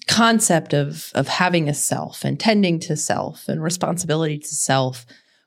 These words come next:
was a really new concept, um, up through my thirties when I really came to realize how little I did that, you know, thinking I was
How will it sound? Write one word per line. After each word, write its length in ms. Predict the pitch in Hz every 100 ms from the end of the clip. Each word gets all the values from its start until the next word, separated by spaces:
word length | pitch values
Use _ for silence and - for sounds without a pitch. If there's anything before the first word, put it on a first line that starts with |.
| -
was 300 | 160 156 147
a 140 | 151
really 340 | 147 185 202 170
new 480 | 156 151 143 135 -
concept, 800 | - 156 143 143 123 120 120 - -
um, 440 | 131 123 123 127 -
up 160 | -
through 500 | - - - 151 147
my 420 | 143 131 127 117 110
thirties 600 | - 262 254 180 156 170
when 120 | 156
I 60 | 147
really 200 | 160 165
came 220 | 165 147
to 80 | 139
realize 480 | 156 156 135 139 - - _
how 300 | - 151 160
little 400 | 151 156 160 147
I 160 | 123 123
did 320 | 123 131 120
that, 420 | - - 62 -
you 60 | 147
know, 100 | 123
thinking 420 | 120 170 160 151
I 120 | 139
was 240 | 120 131